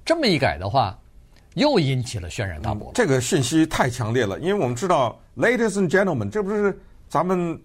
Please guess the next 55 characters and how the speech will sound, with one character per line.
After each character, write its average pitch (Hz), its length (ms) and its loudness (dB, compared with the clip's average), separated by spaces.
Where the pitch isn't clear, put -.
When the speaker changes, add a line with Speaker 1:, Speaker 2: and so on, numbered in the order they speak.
Speaker 2:
不 180 100 -4
管 139 140 2
是 123 100 -8
学 139 200 -2
英 170 180 -2
文 151 120 2
也 147 60 2
好， 110 200 2
还 123 140 0
是 123 380 0
在 160 160 2
一 131 60 0
些 143 160 0
集 135 180 0
会 147 180 4
上， 85 200 -2
Speaker 1:
对。 113 160 2
Speaker 2:
这 92 60 -4
不 202 80 -4
常 208 220 0
常 226 140 0
听 202 180 0
到 165 140 2
的 110 100 -2
吗？ 98 180 -4
只 123 140 -2
不 165 140 -2
过 214 120 4
人 170 120 -2
家 185 80 2
迪 180 160 -6
士 185 140 -6
尼 175 100 2
公 170 180 -2
园 131 160 2
呢， 139 100 0
后 123 140 -2
面 127 140 -2
加 139 160 0
了 135 80 0
一 - 20 0
个 101 60 -4
boys 208 280 2
and 170 160 -2
girls， 135 440 0
这 165 100 0
样 127 140 2
的 107 120 -2
就 107 240 -2
全 120 200 -2
包 143 100 2
括 127 160 0
了 90 60 -6
嘛。 76 160 -10
Speaker 1:
嗯。 82 160 -10